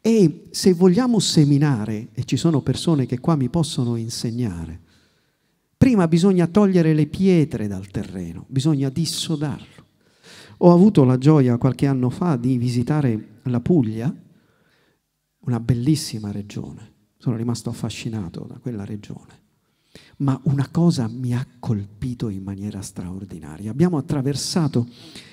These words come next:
i campi, le piantagioni di ulivo, meravigliose, uniche. E la caratteristica è che nei terreni, almeno che ho visitato io, erano terreni estremamente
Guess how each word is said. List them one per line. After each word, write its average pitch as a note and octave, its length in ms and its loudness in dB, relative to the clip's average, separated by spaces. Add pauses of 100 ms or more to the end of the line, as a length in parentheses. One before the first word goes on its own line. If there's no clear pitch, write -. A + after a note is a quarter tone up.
(180)
i C#3 540 0
campi, D3 600 0
le B2 140 -4
piantagioni C3 840 0
di B2 140 -2
ulivo, A#2+ 580 0 (1160)
meravigliose, G#2 840 -8 (760)
uniche. B2 540 -4 (840)
E G3+ 460 -2
la G3+ 140 -2
caratteristica G3+ 840 -4
è D#3+ 300 -4
che E3 340 -2
nei C#3+ 180 2
terreni, C#3 440 0
almeno B2 340 -2
che B2+ 120 -2
ho A#2 140 2
visitato B2+ 600 -6
io, F2 320 -10 (420)
erano D#3+ 460 0
terreni D3 640 -4
estremamente D3 1160 -4